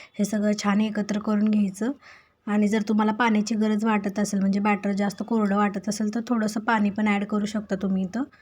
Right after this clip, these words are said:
मी पण अर्धी वाटी पाण्याचा वापर केलेला आहे. पाणी एकदम नका ओतू, थोडं थोडंच करून वता,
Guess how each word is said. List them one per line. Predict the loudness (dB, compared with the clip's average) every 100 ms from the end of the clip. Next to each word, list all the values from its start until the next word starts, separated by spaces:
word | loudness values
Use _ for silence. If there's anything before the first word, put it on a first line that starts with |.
| -20 -20 _
मी | -2
पण | 0 2
अर्धी | 2 2 2
वाटी | 0 0
पाण्याचा | 0 0 2 0 0
वापर | 0 0 -4
केलेला | -2 0 0 0
आहे. | -2 -4 -8 _ _ _ _ _ _ _ _ _ _ _ _ _ _ -2
पाणी | 2 4
एकदम | 4 4 2
नका | 2 2 0
ओतू, | 0 0 0 -2 -4
थोडं | -2 -2 0
थोडंच | 2 0 -2
करून | -4 -2 2
वता, | 2 2 -2